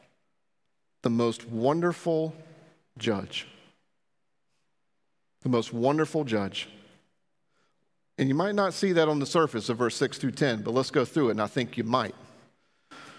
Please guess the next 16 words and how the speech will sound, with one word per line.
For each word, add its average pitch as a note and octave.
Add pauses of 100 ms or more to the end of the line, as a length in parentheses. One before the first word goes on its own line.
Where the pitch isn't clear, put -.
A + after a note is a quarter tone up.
(360)
Verse F3+
six G3+
starts E3+
out D#3
with C3
this. B2 (800)
"You'll D3+
be D#3
judged D#3+
according D#3
to D3+
your C3+
works." B2 (100)
You C#3+
see D#3+
that? F#3+